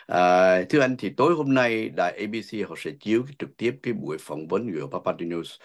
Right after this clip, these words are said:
là một trong những phóng viên kỳ cựu của kênh A B C. Và ông này cũng là một trong những người thành viên của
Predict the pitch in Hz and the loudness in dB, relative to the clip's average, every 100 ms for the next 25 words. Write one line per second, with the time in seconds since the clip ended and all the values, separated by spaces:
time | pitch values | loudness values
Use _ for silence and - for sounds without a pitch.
0 | - - _ - 76 76 73 76 78 69 | -20 -20 _ -10 -8 -6 -8 -8 -8 -8
1 | 71 95 104 101 80 73 76 69 - - | -8 -8 -6 -6 -8 -8 -12 -8 -8 -8
2 | - - 64 69 76 80 _ - - 76 | -10 -12 -8 -6 -6 -8 _ -10 -6 -6
3 | 69 80 78 - 82 - 92 90 90 - | -4 -4 -4 -4 -6 0 4 4 2 -8
4 | - - - 87 87 85 87 110 104 87 | -20 -20 -6 0 2 2 0 0 0 0
5 | 104 92 80 85 78 - 92 71 73 76 | 0 -2 -2 -6 -6 -6 -4 -4 -4 -4
6 | 76 73 71 73 69 82 82 73 67 | -4 -4 -4 -4 0 0 -2 -6 -8